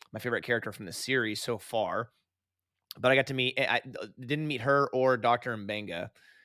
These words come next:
but everybody else was there at the Star Trek convention. Got to meet the rest of them, had that poster signed, uh, and it's just amazing. Um, just got two more to complete it. Um, and it's r-, th-, they were all super, super nice. Um,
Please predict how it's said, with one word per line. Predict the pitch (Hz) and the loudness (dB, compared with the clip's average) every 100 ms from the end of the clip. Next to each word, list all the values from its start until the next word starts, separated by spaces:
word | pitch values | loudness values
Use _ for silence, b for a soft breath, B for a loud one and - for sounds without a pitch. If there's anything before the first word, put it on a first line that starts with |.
| b _ | b _
but | - | 2
everybody | 139 147 131 127 | 4 6 6 6
else | 127 - | 4 2
was | 113 | -8
there | 104 110 95 | -6 -4 -2
at | 95 - | -4 -6
the | 98 | -2
Star | 113 | -2
Trek | 104 113 | -2 -6
convention. | 95 98 - | -4 -6 -4
Got | 113 107 | -4 -4
to | |
meet | 110 | -6
the | 98 | -2
rest | 110 110 - | 0 0 -4
of | 98 | -6
them, | 95 98 | -6 -6
had | 110 101 | -6 -4
that | - - | -6 -4
poster | 120 - 107 | -6 -6 -8
signed, | - 104 101 98 104 - b b b b _ | -6 -4 -4 -4 -6 -12 b b b b _
uh, | 101 101 98 98 - | -2 0 0 0 -2
and | 107 | -4
it's | 110 | -4
just | 107 - | -6 -6
amazing. | 104 104 104 104 104 104 92 | -2 0 0 -2 -4 -4 -4
Um, | 95 95 98 | -4 -4 -6
just | 98 - | -8 -2
got | - - | -2 -2
two | 117 | -4
more | 107 101 | -4 -4
to | 101 | -6
complete | 98 - 113 | -10 -6 -4
it. | 101 - b b b b _ 107 | -4 -8 b b b b _ 2
Um, | 107 107 107 107 104 - - | 4 4 2 -2 -6 -10 0
and | 120 117 117 117 113 123 | 4 4 4 2 0 -4
it's | 120 - | -4 -8
r-, | 120 - | -10 -10
th-, | 110 65 | -8 -4
they | 120 139 | 2 4
were | 135 123 | 4 4
all | 127 117 | 4 2
super, | - - - 147 139 127 | -6 -10 -4 -2 0 -2
super | 135 117 | -4 -6
nice. | 113 107 107 104 104 - - - | -4 0 0 0 -4 -6 -8 -6
Um, | 98 90 85 85 82 | -6 -4 -6 -8 -12